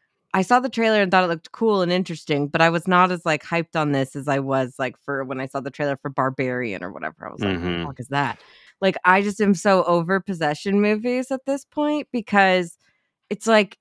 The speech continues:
Speaker 1: it kind of is like what we were just talking about with Carrie, where it was like, "Carrie did it so well the first time. Why the fuck are we still trying to do it again?" Like, there's just no point. They nailed it, right? I do
Speaker 2: Yeah.
Speaker 1: feel like The Exorcist nailed it so well.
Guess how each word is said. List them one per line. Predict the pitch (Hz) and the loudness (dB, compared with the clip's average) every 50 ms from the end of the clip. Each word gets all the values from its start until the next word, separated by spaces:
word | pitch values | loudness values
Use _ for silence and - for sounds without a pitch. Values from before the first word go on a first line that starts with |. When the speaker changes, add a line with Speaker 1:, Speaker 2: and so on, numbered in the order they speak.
| _ - | _ -2
Speaker 1:
it | 208 208 | -2 -2
kind | - 202 214 220 226 | 2 2 4 4 4
of | 226 208 | 4 2
is | 220 196 220 | 0 0 0
like | 208 190 208 | 0 2 2
what | 214 147 | 2 2
we | 175 190 | 4 2
were | 185 175 | 2 0
just | 170 - | 0 -2
talking | 180 180 170 | -2 -2 0
about | 175 175 143 | 0 0 0
with | 123 156 _ | -2 -6 _
Carrie, | - 165 143 143 147 156 170 180 185 | -6 -4 -2 0 0 2 2 0 0
where | 180 170 160 156 | 0 0 0 0
it | 143 151 | -2 -4
was | 147 147 147 | -6 -4 -2
like, | 147 143 139 135 - - _ _ _ _ _ _ _ _ | 0 0 0 -2 -4 -8 _ _ _ _ _ _ _ _
"Carrie | - 190 190 208 240 | 0 2 4 4 4
did | 233 294 277 311 | 2 0 -4 -4
it | - - | -6 -6
so | - 196 180 175 | 0 0 2 4
well | 175 175 | 4 4
the | 175 165 | 4 2
first | - - 170 - - | -2 -4 -6 -6 -2
time. | 165 156 151 147 | -2 -2 0 0
Why | 151 151 151 | 0 -2 -2
the | 151 | -4
fuck | _ - 160 151 - 160 | _ -4 -4 -4 -4 -4
are | 151 | -6
we | 147 147 | -6 -8
still | - - 139 135 | -6 -6 -6 -6
trying | - 139 127 127 123 120 | -2 -2 -2 -2 -2 -2
to | 123 117 | -4 -4
do | - 123 117 | -4 -4 -6
it | 113 - | -4 -6
again?" | - - - - - - 151 156 _ | -6 -8 -8 -8 -8 -8 -10 -10 _
Like, | - 160 165 - | -4 -4 -2 0
there's | 190 180 165 - | 0 0 0 -2
just | 208 185 - 214 | -8 -4 0 0
no | 196 175 | 0 0
point. | - 202 214 196 151 113 - - | 2 2 2 2 2 0 -2 -2
They | 156 160 | -2 0
nailed | 170 160 165 190 202 165 - | 2 2 2 2 2 0 -2
it, | - - - - _ | -10 -12 -14 -18 _
right? | - 139 135 147 160 180 - _ - - - _ _ _ - | -6 -4 -2 -2 -2 -4 -4 _ -20 -20 -20 _ _ _ -2
I | 180 190 | -2 0
do | 170 107 113 | 2 4 4
Speaker 2:
Yeah. | 110 190 - - 196 | 4 4 2 -2 0
Speaker 1:
feel | 196 190 185 | 0 2 4
like | 175 170 170 - - _ _ - | 4 2 2 0 -6 _ _ -6
The | 170 120 | -2 -2
Exorcist | 131 175 - - 196 170 - - 143 135 156 165 - _ _ _ | -2 -4 -4 -8 -8 -8 -4 -4 -2 -2 -2 -4 -6 _ _ _
nailed | 170 165 165 160 170 185 202 196 190 | -4 0 2 4 4 4 4 2 0
it | 156 - - | -2 -2 -2
so | - 147 135 131 | -4 -2 -2 0
well. | 123 123 113 107 117 135 - | 0 -2 -2 -2 -2 -4 -4